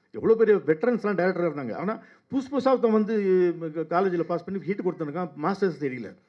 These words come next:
ஏதோ ஒன்று புலப்படாமல், பிடிபடாமல் இருக்கக்கூடிய ஒரு நெபுலஸ் ஒரு மீடியம் இது. அந்த மீடியம்ல நீ எப்படி குவான்டிஃபை பண்ணுவ? அப்போ கார்ப்பரேட்ல வந்து உட்காந்துக்கிறாங்க எல்லாரும், இவன் சொல்றான், அவன் சொல்றான், அவன் சொல்றான். இ-, அந்த மாதிரி ஒரு கணக்கே கிடையாது சினிமா என்பது.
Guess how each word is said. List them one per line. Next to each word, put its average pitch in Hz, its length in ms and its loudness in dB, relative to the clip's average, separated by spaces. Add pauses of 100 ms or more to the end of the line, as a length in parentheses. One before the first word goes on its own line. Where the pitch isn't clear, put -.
(320)
ஏதோ 247 340 4
ஒன்று 247 280 2
புலப்படாமல், 190 600 2
பிடிபடாமல் 165 540 0
இருக்கக்கூடிய 143 380 -6
ஒரு 127 160 -6
நெபுலஸ் 190 580 -2
ஒரு 131 160 -4
மீடியம் 131 360 -4
இது. 87 200 -20 (800)
அந்த 190 300 2
மீடியம்ல 254 500 2
நீ 226 80 -2
எப்படி 190 200 -2
குவான்டிஃபை 196 480 2
பண்ணுவ? 131 540 -4 (320)
அப்போ 165 200 -2
கார்ப்பரேட்ல 214 580 0
வந்து 175 160 0
உட்காந்துக்கிறாங்க 135 440 -2
எல்லாரும், 110 480 -10 (520)
இவன் 139 220 -6
சொல்றான், 131 400 -6
அவன் 131 160 -10
சொல்றான், 117 180 -14
அவன் 117 320 -14
சொல்றான். 104 340 -16
இ-, 127 100 -14
அந்த 131 300 -10
மாதிரி 175 260 0
ஒரு 131 100 -4
கணக்கே 131 420 -8
கிடையாது 110 360 -10
சினிமா 104 360 -10
என்பது. 90 320 -16